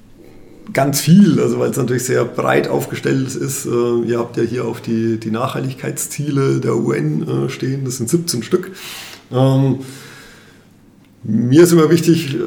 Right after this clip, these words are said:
weil viele Leute halt vor allem Ökologie und Umwelt damit verbinden, dass Nachhaltigkeit viel mehr noch bedeutet, nämlich soziale Aspekte und wirtschaftliche Aspekte. Ähm, der Konsum spielt mit rein, ähm, Gerechtigkeitsfragen spielen mit rein.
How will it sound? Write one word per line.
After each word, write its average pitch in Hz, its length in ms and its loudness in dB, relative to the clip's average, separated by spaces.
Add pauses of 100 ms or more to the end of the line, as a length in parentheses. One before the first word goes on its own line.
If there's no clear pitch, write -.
weil 131 140 2
viele 135 220 0
Leute 127 320 4
halt 123 220 0
vor - 240 -6
allem 120 520 -2
Ökologie 131 640 2
und 131 160 0
Umwelt 156 680 0
damit 143 240 -2
verbinden, 143 460 -4
dass 120 120 -6
Nachhaltigkeit 117 540 -4
viel 123 180 -4
mehr 117 200 2
noch 120 120 -4
bedeutet, 110 560 -2
nämlich 110 200 -8
soziale 117 420 -4
Aspekte 117 460 -8
und 107 220 -4
wirtschaftliche 131 580 -4
Aspekte. - 420 -6
Ähm, 113 720 -2
der 117 120 -8
Konsum 127 420 -2
spielt 120 320 -6
mit 110 180 -6
rein, 117 380 -2
ähm, 117 1120 -2
Gerechtigkeitsfragen 113 960 -4
spielen 110 300 -4
mit 110 220 -4
rein. 113 240 0